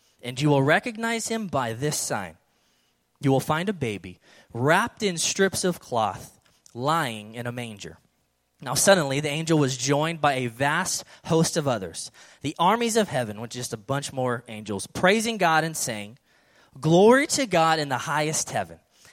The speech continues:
and peace on earth to those whom God is pleased.' Now when the angels had returned to heaven,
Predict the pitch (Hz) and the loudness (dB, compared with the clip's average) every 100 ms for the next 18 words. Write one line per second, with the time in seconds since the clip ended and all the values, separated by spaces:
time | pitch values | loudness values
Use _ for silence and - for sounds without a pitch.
0 | - 120 - - 214 - - 175 175 165 | -14 -14 -8 -6 -4 -4 -2 -2 -2 0
1 | 151 151 - - 127 135 143 143 131 110 | 0 0 -4 -8 0 2 2 -2 -8 -8
2 | 113 113 117 - - 107 95 - - _ | -6 -4 -6 -10 -12 -12 -10 -14 -14 _
3 | _ _ _ _ _ _ - 143 160 170 | _ _ _ _ _ _ -2 4 4 4
4 | 170 196 208 208 - 202 165 160 - 220 | 2 4 6 6 6 2 4 0 2 2
5 | 233 190 127 131 113 131 | 2 2 -2 -2 -4 -8